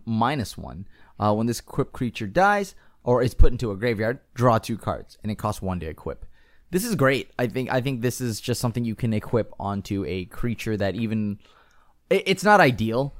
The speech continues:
right? Like, that I just equip this to, like, a three three to make it, like, you know, a four two. But it's nice to just have something to where if a creature dies, you get to net some cards out of it. But it's at its best when you have, like, a token deck or an X one loaded deck, an Aristocrats deck, where you can get the benefit of,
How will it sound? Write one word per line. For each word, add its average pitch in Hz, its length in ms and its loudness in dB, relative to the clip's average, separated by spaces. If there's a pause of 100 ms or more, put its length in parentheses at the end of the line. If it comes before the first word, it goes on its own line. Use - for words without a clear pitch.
right? 123 260 2
Like, 123 200 2
that 110 120 0
I 110 60 0
just 107 160 -4
equip - 240 -4
this 110 160 -4
to, 107 60 -4
like, 98 140 -4
a 92 40 -10
three 98 240 -4
three 107 260 -2
to 98 80 -4
make 90 200 -6
it, - 80 -6
like, 87 220 -10
you 90 60 -8
know, 78 120 -8
a 78 80 -10
four 87 280 -6
two. 110 360 -4 (340)
But 208 100 6
it's 214 160 2
nice 220 260 4
to 175 100 2
just 135 180 -2
have 120 260 0
something 120 460 -2
to 117 100 -6
where 107 200 0
if 104 100 -6
a 95 40 -6
creature 110 300 -6
dies, 95 380 -4
you 101 60 -8
get 107 140 -6
to 117 60 -4
net 107 220 -6
some 110 100 -8
cards 117 300 -2
out 69 100 -8
of - 120 -12
it. - 100 -20 (300)
But 147 80 6
it's - 240 0
at 151 180 4
its 117 140 -4
best 101 500 -4
when 113 180 -2
you 110 100 0
have, 104 240 -4
like, 101 120 -6
a 107 40 -10
token 107 400 -2
deck 90 300 -6
or 101 140 0
an 92 100 -6
X - 300 -8
one 98 340 -2
loaded 95 300 -4
deck, 78 260 -10 (300)
an 110 140 0
Aristocrats 107 760 -2
deck, 98 220 -6
where 110 100 -2
you 113 140 -2
can 107 220 -4
get 131 260 -4
the 123 60 2
benefit 107 680 -4
of, 101 280 -4